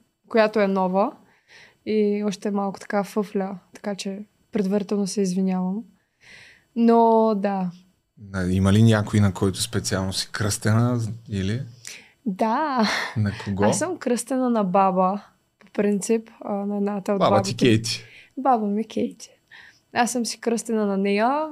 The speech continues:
Speaker 1: Впоследствие вече с годините разбрах, че това име било американско. Нали? Но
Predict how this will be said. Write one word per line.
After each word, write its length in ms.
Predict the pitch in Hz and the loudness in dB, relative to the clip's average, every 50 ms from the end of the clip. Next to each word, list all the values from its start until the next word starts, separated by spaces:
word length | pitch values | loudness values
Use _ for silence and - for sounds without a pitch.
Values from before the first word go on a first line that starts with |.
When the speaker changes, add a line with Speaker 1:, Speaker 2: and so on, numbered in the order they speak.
| 277 | -10
Speaker 1:
Впоследствие 580 | 254 _ - - - - 254 254 254 - 254 240 | -16 _ -18 -16 -4 -2 -2 -2 0 0 -2 0
вече 240 | 240 247 226 240 233 | 0 0 0 0 -2
с 180 | 220 240 226 220 | -2 0 0 2
годините 520 | 214 214 196 226 240 247 240 247 262 247 | 0 0 0 0 -2 -2 0 2 2 2
разбрах, 400 | 247 220 208 208 220 214 214 214 | 2 2 0 0 0 0 0 0
че 200 | - - 220 214 | -2 -4 -4 -4
това 320 | 214 - 202 196 208 202 | -4 -4 -4 -4 -2 -2
име 180 | 202 202 208 202 | -2 -2 -2 -2
било 300 | 185 202 196 196 196 196 | -2 -2 -2 -2 -2 -4
американско. 1000 | 196 190 190 185 190 185 - - 196 190 190 190 185 - _ - - 214 240 240 _ _ _ _ _ _ _ _ _ - _ _ _ - | -4 -4 -4 -4 -4 -6 -8 -8 -6 -6 -6 -6 -8 -10 _ -8 -6 -6 -6 -8 _ _ _ _ _ _ _ _ _ -20 _ _ _ -6
Нали? 280 | 220 208 202 220 247 269 | -4 -2 0 0 -2 -2
Но 120 | 285 294 | -4 -6